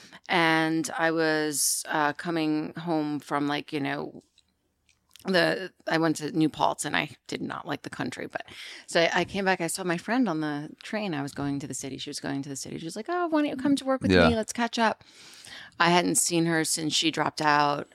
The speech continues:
Speaker 1: uh, in the eleventh grade, so it had been about a year and a half.
Speaker 2: Okay.
Speaker 1: And, you know, I was eighteen, and you don't ask, like, "Where do you work?" or whatever. You're eighteen and wanna go hang out in the city, and that's exactly what we did.
Speaker 2: Yeah, it's just like you're with a friend that's making money, and you're just like, "All right, I want, I wanna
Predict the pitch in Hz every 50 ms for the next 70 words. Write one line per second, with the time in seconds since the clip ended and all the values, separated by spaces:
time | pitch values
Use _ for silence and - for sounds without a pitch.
0 | _ - 143 143 139 151 147 143 147 135 139 117 135 131 - 165 170 160 151 147
1 | - - 160 156 143 - 151 147 151 151 - - - - - 143 139 131 131 135
2 | 143 139 131 131 143 139 151 151 151 151 143 160 165 - - - - - - -
3 | - _ _ - - - - - - 110 107 - 82 71 87 95 - - - -
4 | - 190 202 202 - - - 294 302 262 196 190 185 - - 175 190 - - 165
5 | 165 165 165 196 226 269 - _ _ _ - 208 185 185 180 180 185 180 175 -
6 | 208 233 - - - 170 156 156 - - - 180 - - - - 156 156 175 180
7 | 185 180 180 175 170 160 156 160 160 170 180 196 - - 156 156 151 139 160 175
8 | 175 165 165 160 139 156 165 175 190 196 170 170 170 - - 185 175 175 - -
9 | 180 170 170 170 156 151 156 156 147 160 160 165 165 151 165 160 156 165 170 160
10 | 160 151 165 151 151 - - 165 156 156 156 160 175 170 151 156 160 156 151 151
11 | 151 - - 143 135 - 147 139 - - 147 - 160 143 139 - 156 151 143 151
12 | 156 - 160 147 165 196 214 214 98 92 95 - 110 - 117 107 98 98 98 98
13 | 95 92 92 - - 104 98 95 92 92 90 87 - - 90 87 87 - 87 87
14 | 87 85 85 85 85 85 85 85 85 80 82 85 - - 82 82 80 82 82 82
15 | 82 80 78 80 82 82 85 82 - 80 85 85 82 82 82 80 80 76